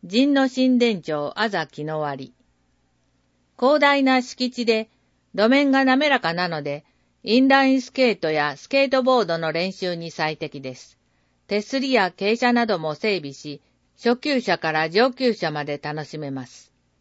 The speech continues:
写真があります。今まさに、インラインスケートで女の子が急なスロープを一気に滑り出す瞬間です。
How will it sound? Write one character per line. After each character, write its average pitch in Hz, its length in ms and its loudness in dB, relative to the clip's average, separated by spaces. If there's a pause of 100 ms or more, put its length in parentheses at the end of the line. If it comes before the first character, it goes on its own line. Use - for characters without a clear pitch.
(320)
写 190 200 -4
真 208 240 -2
が 185 140 0
あ 165 60 -2
り 147 100 -8
ま 135 160 -10
す。 - 220 -20 (420)
今 233 340 6
ま 220 160 -2
さ 185 180 -2
に、 165 260 -8 (720)
イ 214 160 4
ン 254 100 6
ラ 262 160 4
イ 269 100 4
ン 269 60 2
ス - 120 -18
ケ 247 200 2
ー - 20 0
ト 156 160 -2
で 147 240 -4 (340)
女 240 380 6
の 220 120 2
子 160 140 -4
が 143 280 -6 (100)
急 262 240 2
な 262 200 4
ス 254 160 -2
ロ 240 180 4
ー - 20 -2
プ 160 160 -6
を 147 240 0
一 247 160 -4
気 190 240 -8
に 156 240 -6
滑 240 200 2
り 262 120 -4
出 254 120 0
す 170 240 -6
瞬 160 260 -10
間 127 260 -4
で - 140 -12
す。 - 240 -20